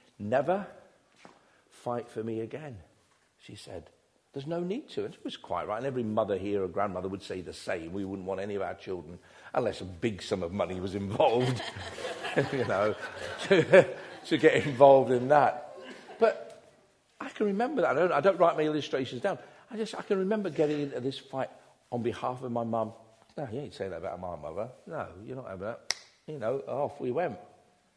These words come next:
But listen, God is saying to these people,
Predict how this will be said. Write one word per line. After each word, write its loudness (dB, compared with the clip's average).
But -12
listen, -14
God -12
is -12
saying -12
to -10
these -12
people, -14